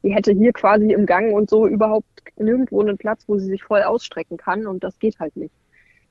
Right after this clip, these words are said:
Ähm, und ja, auch wenn wir irgendwo in der Wohnung sind und so, sie schläft mit im Bett. Ähm, und ich glaube tatsächlich, dass diese Entscheidung einzig und allein davon beeinflusst wird, was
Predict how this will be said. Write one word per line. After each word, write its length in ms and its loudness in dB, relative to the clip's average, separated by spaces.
Ähm, 400 0
und 220 -2
ja, 240 -14
auch 200 0
wenn 180 2
wir 80 4
irgendwo 260 0
in 60 2
der 120 2
Wohnung 280 0
sind 200 -4
und 140 -8
so, 80 -4
sie 200 0
schläft 300 0
mit 140 -2
im 100 -4
Bett. 260 -4
Ähm, 420 0
und 140 0
ich 180 -4
glaube 380 2
tatsächlich, 520 -4
dass 220 -6
diese 220 0
Entscheidung 800 0
einzig 380 -4
und 120 -2
allein 600 0
davon 400 0
beeinflusst 500 -4
wird, 340 -2
was 220 -4